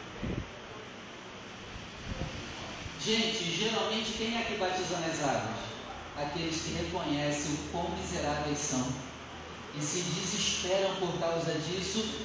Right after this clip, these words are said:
e loucamente correm atrás de Jesus. Deu pra entender? Esse é o jeito certo de batizar. É por isso que a tua família não se batiza.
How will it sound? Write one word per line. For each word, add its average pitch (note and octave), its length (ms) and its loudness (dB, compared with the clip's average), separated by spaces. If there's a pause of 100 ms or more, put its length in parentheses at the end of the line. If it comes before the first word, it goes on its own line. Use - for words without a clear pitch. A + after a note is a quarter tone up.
(160)
e E3 280 0
loucamente G#3 960 2 (120)
correm E3 460 2
atrás C3 460 2
de A#2+ 80 2
Jesus. G2 440 0 (2000)
Deu D3 100 6
pra C#3+ 100 2
entender? C3 560 2 (1300)
Esse F3 260 2
é F3+ 60 2
o D3 80 0
jeito E3+ 180 0
certo C3 480 0
de A#2 60 -2
batizar. A2 500 0 (4000)
É C#3+ 60 0
por D3 180 0
isso D#3 200 0
que E3+ 60 0
a E3 140 0
tua E3 220 0
família D3 300 4
não C#3+ 120 8
se C#3+ 140 2
batiza. C#3 640 4